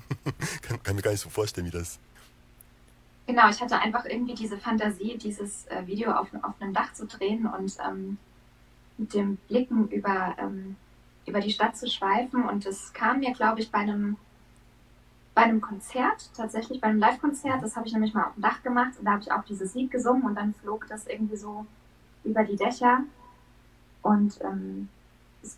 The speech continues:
Speaker 2: fand ich irgendwie voll schön und dann hab ich gedacht, „Ja, hier drehst du auch dieses Video.“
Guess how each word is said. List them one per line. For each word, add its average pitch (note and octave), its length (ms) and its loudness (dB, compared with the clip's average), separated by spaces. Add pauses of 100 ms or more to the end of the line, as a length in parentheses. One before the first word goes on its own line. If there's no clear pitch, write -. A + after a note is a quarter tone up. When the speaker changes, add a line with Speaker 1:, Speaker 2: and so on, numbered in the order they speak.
Speaker 2:
fand A3 180 4
ich - 80 -4
irgendwie G#3 260 2
voll B3 260 2
schön A#3+ 420 -2
und G3 200 -4
dann G3 140 -4
hab G3+ 80 -2
ich - 100 -14
gedacht, F#3+ 300 -6
„Ja, F3+ 140 -2 (280)
hier G3+ 200 0 (300)
drehst G#3 220 -6
du - 40 -2
auch G3+ 100 -2
dieses F#3 320 -14
Video.“ F3 220 -10